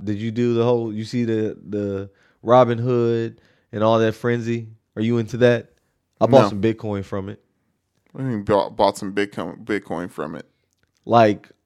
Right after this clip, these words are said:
Speaker 1: I don't know what the hell all that meant, but it made me feel like I just need to buy some Bitcoin. <laughs> I, I didn't have any, but now I have some.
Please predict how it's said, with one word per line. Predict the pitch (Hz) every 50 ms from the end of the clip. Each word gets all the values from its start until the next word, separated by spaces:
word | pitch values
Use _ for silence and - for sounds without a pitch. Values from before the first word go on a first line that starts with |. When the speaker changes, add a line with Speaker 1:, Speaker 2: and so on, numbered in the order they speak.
| _ _ _ _ _ _ _ _ _ _ _ _ _ _ _ _ _ _ _ _
Speaker 1:
I | 120 127 131
don't | 127 123 120
know | 117 113
what | 107 110 117 113 95
the | 113 110
hell | 113 107 104
all | 101 101 101
that | 101 101 98 92
meant, | 95 107 110 117 117 - - _ _ _ -
but | 95 101 98
it | 101 98 92
made | 95 98 98 95
me | 95 95
feel | 87 107 101 95
like | 95 92 90 92
I | 92 90
just | 87 87 90
need | 95 90
to | 82
buy | 82 90 87 87
some | - 87
Bitcoin. | 85 95 - - - 92 92 90 87 _ _ _ _ _ _
<laughs> | _ _ _ _ _ _ - 131 131 131 131 127 123 117 113 113 117 _ _ _ _ _ _ _ _ _ _ _ _ _ _ _ _ _ _ _ _ _ _ _ _ _ _ _
I, | - 110
I | 104 90 87 104
didn't | 98 104 101 98 98
have | 104 101 101 95
any, | 95 92 95 92 90 - _ _ _ _ _ _ _ - -
but | 110 101
now | 110 110 117
I | 117 113
have | 113 104 101 -
some. | - 95 95 95